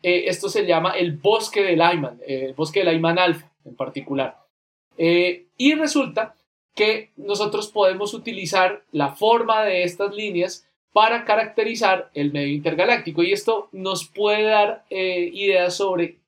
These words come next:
el contenido de materia del universo, en particular, por ejemplo, la materia oscura. Em, entonces, a bajas,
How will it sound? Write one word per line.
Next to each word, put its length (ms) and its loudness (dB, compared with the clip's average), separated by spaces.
el 160 -6
contenido 500 -2
de 60 -2
materia 340 0
del 100 0
universo, 380 0
en 60 -8
particular, 640 0
por 120 -4
ejemplo, 300 -8
la 80 -2
materia 360 -4
oscura. 340 -4
Em, 520 -2
entonces, 640 0
a 160 6
bajas, 500 2